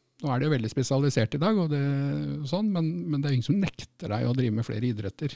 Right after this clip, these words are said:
eller ha ulike roller i ulike idretter. Så det er egentlig bare, tenker jeg er viktig, at vi, vi må tenke over at, eh, eh,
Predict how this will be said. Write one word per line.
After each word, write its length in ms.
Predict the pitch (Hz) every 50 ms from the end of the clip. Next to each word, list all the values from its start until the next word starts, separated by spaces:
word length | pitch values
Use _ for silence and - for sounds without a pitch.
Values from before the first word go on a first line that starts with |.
| - -
eller 320 | 131 127 123 120 120 117 113 - - -
ha 100 | 143 135
ulike 400 | 135 123 117 107 107 - 127 123
roller 280 | 127 117 110 110 110
i 60 | 120 117
ulike 280 | 113 107 104 101 - 123
idretter. 380 | 120 110 110 104 - - 185 - - _ _ _ _ _ _ _ - - - - - - - - _ _ _ _ _ _ _ _ _
Så 140 | - - 165
det 60 | 160 165
er 80 | 175
egentlig 220 | 170 147 123 - 151
bare, 460 | 151 143 131 135 139 143 143 143 143 139 139 135 135 139 147 165 156 147 - _
tenker 360 | - 165 151 127 110 - 127
jeg 60 | 127 139
er 20 |
viktig, 260 | 151 143 - - 147 139
at 80 | 135
vi, 120 | 131 139 143
vi 380 | 131 151 160 139 135 147 131 127
må 140 | 135 143 -
tenke 300 | - 160 131 - - 127
over 160 | 110 110 107 120
at, 200 | 120 - - 139
eh, 140 | 127 123 123 120 - - - _ _ _ _ _ _ _ _ _ _ _ _ _ _ _ _ _ _ _ - 131
eh, 380 | 117 120 123 127 120 120 113